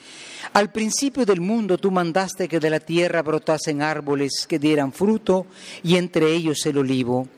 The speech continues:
que ahora nos suministra el aceite con el que hemos preparado el santo crisma. Ya David en los tiempos antiguos, previendo con espíritu profético los sacramentos que tu amor instituiría en favor de los hombres,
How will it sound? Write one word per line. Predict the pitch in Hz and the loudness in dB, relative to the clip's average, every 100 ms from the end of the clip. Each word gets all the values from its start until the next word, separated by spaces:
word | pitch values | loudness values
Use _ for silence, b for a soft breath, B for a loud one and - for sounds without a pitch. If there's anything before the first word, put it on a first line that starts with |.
| B B B B | B B B B
que | - | 4
ahora | 175 190 220 | 4 4 2
nos | 202 185 | 0 -2
suministra | 202 180 180 185 - 180 | -2 0 0 -2 2 2
el | 165 | 4
aceite | 160 - 165 165 160 156 147 147 B B B | 2 -2 -2 -2 -4 -2 -2 -2 B B B
con | 190 180 | 2 2
el | 175 | -2
que | 180 175 | 2 2
hemos | 185 175 - | 2 -2 -4
preparado | 180 170 165 160 165 147 | -2 0 2 0 0 -2
el | 143 | -2
santo | - 143 139 147 | -2 -2 -2 -2
crisma. | 131 135 123 135 123 127 - _ _ _ B B B B B | -2 -2 -2 -6 -8 -10 -20 _ _ _ B B B B B
Ya | 170 226 | 4 4
David | 226 214 226 | 2 0 -2
en | 220 | -2
los | 196 - | -2 0
tiempos | 196 190 190 175 175 | 0 0 0 -2 0
antiguos, | 156 - 196 151 147 143 - - B B B | -2 0 2 4 2 0 -10 -14 B B B
previendo | 190 185 233 262 240 | 2 2 0 0 0
con | 226 214 | 0 -2
espíritu | 196 - 202 202 208 | -4 -2 -2 0 -2
profético | - 185 - 190 190 185 180 | 2 2 2 0 0 -2 2
los | 170 | 2
sacramentos | 170 170 165 160 180 175 170 - | 0 0 0 0 -2 0 -2 0
que | 170 | 0
tu | - | 2
amor | 160 165 165 | 2 2 -2
instituiría | 156 160 147 151 147 170 165 143 - B B - | -4 -4 0 2 2 2 0 0 -4 B B -2
en | 170 | 0
favor | 156 156 147 | 0 -2 0
de | 147 | 0
los | 139 127 180 | -2 -2 -2
hombres, | 190 175 170 170 - | -2 -2 -4 -6 -10